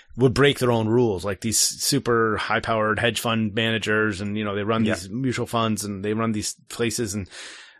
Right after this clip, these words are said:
Speaker 1: they still would be like, "Oh yeah," and, like, never inve-, the,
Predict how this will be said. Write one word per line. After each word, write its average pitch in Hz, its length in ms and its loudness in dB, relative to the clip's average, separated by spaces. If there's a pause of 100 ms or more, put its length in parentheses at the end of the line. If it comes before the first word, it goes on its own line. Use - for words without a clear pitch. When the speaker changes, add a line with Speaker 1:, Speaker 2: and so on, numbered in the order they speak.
Speaker 1:
they 139 260 6
still 139 300 4
would 120 120 2
be 120 100 6
like, 107 300 4
"Oh 175 120 8
yeah," 151 320 6 (160)
and, 147 100 -4
like, 127 180 2
never 143 380 4
inve-, 123 260 0
the, 123 260 4